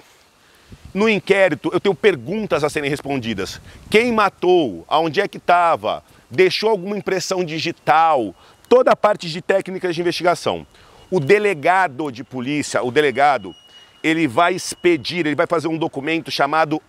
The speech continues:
ordem de serviço. É um ato administrativo, é um documento oficial, não tá no livro de direito. Isso não tem nos livros de direito. Então ele fala assim: ó, ordem de serviço.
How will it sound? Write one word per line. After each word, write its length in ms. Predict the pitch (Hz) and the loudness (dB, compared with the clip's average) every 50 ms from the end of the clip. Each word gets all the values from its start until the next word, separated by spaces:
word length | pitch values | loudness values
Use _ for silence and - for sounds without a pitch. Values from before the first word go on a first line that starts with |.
| _ - | _ 0
ordem 760 | 160 175 190 208 214 220 226 214 190 156 156 196 196 196 165 | 2 4 4 4 4 4 2 2 0 -2 -6 -8 -8 -8 -8
de 100 | 143 170 | -10 -4
serviço. 640 | - - 190 160 107 101 135 147 - - - 90 - - - - - - - - - - - - | -2 0 0 0 -2 -4 -6 -6 -6 -6 -8 -12 -14 -14 -18 -20 -20 -20 -18 -18 -18 -14 -2 2
É 100 | 175 196 | 2 2
um 160 | 202 196 190 | 2 2 2
ato 240 | 190 190 190 - - | 2 2 2 0 -4
administrativo, 1080 | 190 135 170 165 185 185 180 - - 185 170 160 - - - 175 180 151 92 101 117 - | -4 -4 -6 -8 -6 -8 -6 -2 0 0 0 0 -2 -6 -6 -4 -4 -4 -4 -4 -4 -2
é 80 | 156 | -2
um 100 | 160 170 | -2 0
documento 560 | 160 156 180 - - 170 175 180 180 170 - 185 | 0 0 0 0 -2 -4 -2 -2 -2 0 0 -2
oficial, 600 | 170 - 180 - - - 175 170 180 170 160 143 | -2 -2 -4 -6 -4 0 2 4 4 4 4 2
não 180 | 160 190 196 | -2 -2 0
tá 200 | 170 - 190 196 | 2 2 2 2
no 100 | 196 190 | 0 -2
livro 280 | 185 190 190 165 196 180 | -4 -4 -4 -4 -4 -6
de 100 | 147 160 | -6 -6
direito. 600 | 143 170 170 165 165 156 135 - - 87 78 - - | -4 -2 0 2 2 2 0 -2 -4 -10 -10 -6 -4
Isso 200 | 135 127 - 165 | -4 -2 0 0
não 140 | 185 196 | 0 2
tem 180 | 175 190 185 185 | 2 2 0 0
nos 140 | 170 143 113 | 0 -2 -4
livros 200 | 135 131 123 123 | -6 -6 -6 -8
de 60 | 113 | -6
direito. 420 | 117 131 135 131 113 - - - 85 - - - - - - - - - - - | -4 -2 0 0 -2 -4 -8 -14 -16 -16 -18 -20 -20 -18 -18 -18 -16 -14 -6 -4
Então 220 | 131 147 - 196 | 0 4 4 4
ele 100 | 196 185 | 6 4
fala 100 | - 190 | 4 4
assim: 100 | 165 170 | 4 4
ó, 140 | 135 92 76 - _ _ _ | 2 2 0 -4 _ _ _
ordem 380 | - 190 214 220 208 170 202 202 | 2 4 4 4 2 0 -4 -12
de 80 | 170 | -6
serviço. 520 | 151 - 196 165 143 151 127 110 - 92 | -2 -2 -2 -2 -2 -6 -8 -8 -10 -14